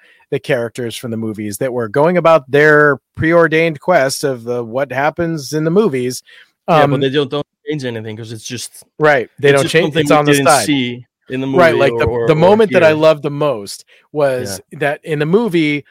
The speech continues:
Speaker 1: when they're up above in Moria and Pippin accidentally knocks the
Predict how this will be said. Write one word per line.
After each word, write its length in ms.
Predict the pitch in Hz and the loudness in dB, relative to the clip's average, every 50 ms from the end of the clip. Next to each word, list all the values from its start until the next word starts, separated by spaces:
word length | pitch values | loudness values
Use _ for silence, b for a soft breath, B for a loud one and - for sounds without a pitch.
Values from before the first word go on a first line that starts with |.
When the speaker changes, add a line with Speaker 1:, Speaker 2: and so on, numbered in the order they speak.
| _ _ _ | _ _ _
Speaker 1:
when 360 | 147 147 143 143 139 139 139 | -4 -2 0 0 0 -2 -2
they're 260 | 143 139 143 156 - 160 | 0 0 0 -2 -2 -4
up 140 | 160 - | -6 -6
above 520 | 165 143 147 151 147 147 143 139 139 127 139 - | -6 -4 0 0 2 2 2 2 0 -2 -4 -12
in 280 | - 156 139 135 131 131 | -10 -8 -8 -6 -6 -4
Moria 640 | 135 147 160 175 170 147 135 120 113 110 110 107 - _ _ _ _ 170 | -4 -2 0 0 0 0 0 -4 -4 -6 -8 -10 -12 _ _ _ _ -10
and 280 | 151 139 135 131 117 | -8 -6 -6 -6 -6
Pippin 320 | - 170 170 165 165 151 139 | -2 -2 -2 0 0 -2 0
accidentally 500 | 135 131 127 - - 156 147 156 151 139 | 0 -2 -2 -2 -4 -4 -4 -4 -4 -4
knocks 380 | 139 143 139 143 - - - - | -2 0 0 0 -2 -4 -8 -10
the 380 | 147 131 123 123 123 117 104 | -8 -8 -6 -6 -6 -8 -10